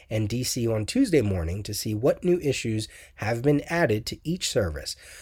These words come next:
So sweet weekly Christmas now comes multiple times each week."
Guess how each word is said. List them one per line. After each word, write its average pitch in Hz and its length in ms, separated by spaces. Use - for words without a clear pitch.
So 123 220
sweet 202 540
weekly 165 460
Christmas 101 600
now 117 200
comes 117 400
multiple 147 460
times 90 600
each 98 380
week." 80 500